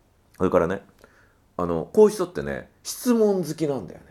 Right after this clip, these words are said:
あの、実は質問って会話があんまり盛り上がらないん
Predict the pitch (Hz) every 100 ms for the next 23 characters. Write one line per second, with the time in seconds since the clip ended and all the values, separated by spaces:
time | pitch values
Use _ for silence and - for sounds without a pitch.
0 | _ _ _ _ _ _ - 90 - 123
1 | 170 453 381 - - 208 196 190 185 -
2 | 175 110 - - _ _ _ _ _ -
3 | 135 135 135 127 123 101 - 98 117 82
4 | 85 92 98 92